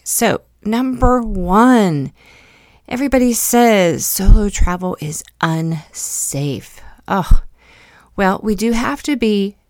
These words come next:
aware and we do have to be sometimes concerned. But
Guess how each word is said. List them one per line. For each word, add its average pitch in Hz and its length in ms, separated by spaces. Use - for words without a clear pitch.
aware 156 460
and 151 140
we 165 120
do 185 160
have 185 340
to 180 120
be 160 400
sometimes 165 500
concerned. 165 600
But - 240